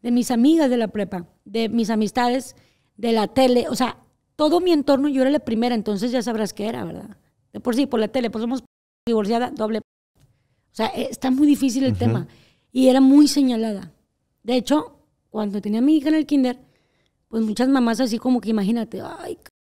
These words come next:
Speaker 1: usted es de la tele y aparte divorciada". A mi hija la hacían menos, algunas personas.
Speaker 2: Sí, señalada.
Speaker 1: Sí.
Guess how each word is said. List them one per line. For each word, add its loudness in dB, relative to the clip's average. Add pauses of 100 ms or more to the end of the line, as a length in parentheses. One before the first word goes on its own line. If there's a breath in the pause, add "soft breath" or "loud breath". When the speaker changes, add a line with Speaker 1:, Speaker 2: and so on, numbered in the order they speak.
(160)
Speaker 1:
usted -6
es -4
de -4
la -6
tele -8
y -6
aparte -12
divorciada". -10 (360)
A -10
mi -2
hija -6
la -8
hacían -6
menos, -12 (720)
algunas -10
personas. -14
Speaker 2:
Sí, -6
señalada. 0
Speaker 1:
Sí. -2